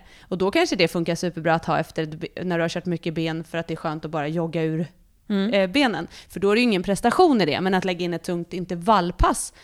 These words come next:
Speaker 1: efter att du kört mycket ben, det är ju, det skulle, kommer inte ge dig så bra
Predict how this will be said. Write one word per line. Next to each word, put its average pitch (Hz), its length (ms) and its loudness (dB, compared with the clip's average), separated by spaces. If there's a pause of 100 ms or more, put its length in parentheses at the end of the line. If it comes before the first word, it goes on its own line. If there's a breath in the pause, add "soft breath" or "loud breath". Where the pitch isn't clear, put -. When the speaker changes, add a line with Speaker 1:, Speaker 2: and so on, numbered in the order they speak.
(160 loud breath)
Speaker 1:
efter - 260 -4
att 160 80 -4
du 170 80 -6
kört 151 180 -8
mycket 156 240 -6
ben, 160 300 -8 (180)
det 208 80 -2
är 214 140 0
ju, 156 320 -2 (400 soft breath)
det 196 240 0
skulle, 202 220 -6
kommer 196 200 0
inte 190 180 -2
ge 202 220 6
dig 156 180 2
så 175 120 -6
bra 160 260 0